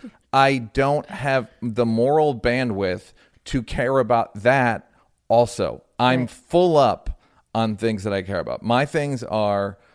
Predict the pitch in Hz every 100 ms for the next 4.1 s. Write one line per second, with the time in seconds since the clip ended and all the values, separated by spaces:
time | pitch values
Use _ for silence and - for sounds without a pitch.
0 | _ _ _ _ 98 - 127 127 - 92
1 | 71 90 80 107 - _ 104 95 95 90
2 | 82 87 98 - - 175 185 156 147 143
3 | _ _ _ - 104 98 92 87 80 80